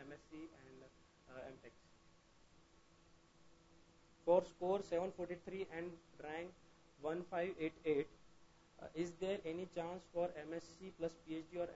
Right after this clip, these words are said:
M Tech plus P H D program in higher I Ts? Yeah, sure. There is a good chance for, uh,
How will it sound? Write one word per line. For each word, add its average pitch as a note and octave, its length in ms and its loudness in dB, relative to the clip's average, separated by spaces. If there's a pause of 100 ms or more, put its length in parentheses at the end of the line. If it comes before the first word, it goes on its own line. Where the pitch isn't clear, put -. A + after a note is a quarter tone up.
M D#3 100 -14
Tech E3+ 140 2 (260)
plus D#3 160 -2 (160)
P D3+ 100 -4
H D3+ 120 -4
D E3+ 80 -4
program D#3 420 0
in E3 140 -2
higher D3 200 0
I C#3 40 0
Ts? C3 240 -10
Yeah, E3 160 6 (160)
sure. E3 180 4 (440)
There D#3 100 4
is D#3+ 100 0
a E3+ 60 4
good E3+ 220 2 (100)
chance F3+ 300 -2
for, F3 140 4
uh, D3 400 2